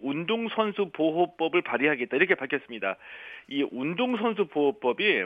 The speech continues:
이 국민체육법, 어, 국민체육진흥법 개정안이거든요. 어떤 내용이냐면은 이 단 한 번이라도 이 폭행이나 이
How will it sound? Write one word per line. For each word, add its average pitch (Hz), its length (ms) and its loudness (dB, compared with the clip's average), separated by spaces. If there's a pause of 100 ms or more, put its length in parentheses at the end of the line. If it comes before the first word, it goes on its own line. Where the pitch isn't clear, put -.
(480)
이 135 160 -2
국민체육법, 196 1200 2
어, 139 80 6
국민체육진흥법 185 960 -2
개정안이거든요. 147 1000 2 (500)
어떤 143 300 4
내용이냐면은 180 640 2
이 123 160 2
단 170 180 2
한 233 220 0
번이라도 165 720 4 (320)
이 139 80 0
폭행이나 196 880 4
이 147 100 0